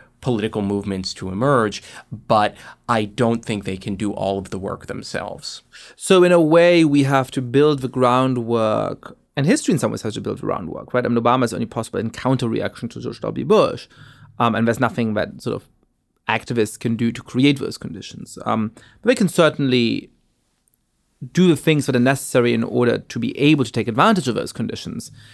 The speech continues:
Speaker 2: And then you have to have the luck of a right candidate coming along.
Speaker 1: The right candidate and, and the right events. So I think that in two thousand eight, many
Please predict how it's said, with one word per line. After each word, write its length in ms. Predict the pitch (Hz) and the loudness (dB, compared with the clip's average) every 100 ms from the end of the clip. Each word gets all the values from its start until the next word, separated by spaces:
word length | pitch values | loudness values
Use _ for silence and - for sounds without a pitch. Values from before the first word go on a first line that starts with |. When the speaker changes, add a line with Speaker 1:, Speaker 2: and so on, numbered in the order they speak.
| - - | -18 -2
Speaker 2:
And 140 | 143 | 4
then 100 | 143 | 4
you 100 | 143 | 4
have 200 | 123 120 | 2 0
to 80 | 120 | -2
have 300 | 113 107 110 | 0 -2 0
the 80 | 110 | 0
luck 320 | 110 101 - | 0 0 -2
of 100 | 98 | -8
a 80 | 104 | -2
right 320 | 104 90 - | -2 -2 -6
candidate 540 | - 110 98 90 - | -6 -4 -2 -4 -8
coming 280 | - 90 - | -8 -8 -6
along. 120 | - | -2
Speaker 1:
The 80 | 185 | 2
right 200 | 185 190 | 4 2
candidate 580 | 190 170 165 160 147 143 | -2 -2 0 2 0 0
and, 380 | 123 127 123 117 | 0 0 0 -2
and 400 | 120 123 123 117 | -2 0 0 -2
the 80 | 123 | -2
right 400 | 117 120 117 113 _ - | 2 2 0 -4 _ -6
events. 600 | 120 165 107 92 - - | -2 -2 -2 -6 -8 -8
So 240 | - - 113 | -6 0 2
I 120 | 107 | 2
think 420 | 104 123 117 110 | 0 -2 -2 -4
that 340 | 110 104 104 - | -2 -2 -2 -8
in 600 | 117 107 107 104 104 107 - _ - _ _ - | -6 -4 -4 -4 -6 -8 -14 _ -20 _ _ -2
two 140 | 147 | 0
thousand 320 | 127 113 110 | 2 2 0
eight, 420 | 107 107 143 - | 0 -2 -4 -10
many 600 | - 101 104 104 104 101 | -6 -4 -2 -2 -4 -6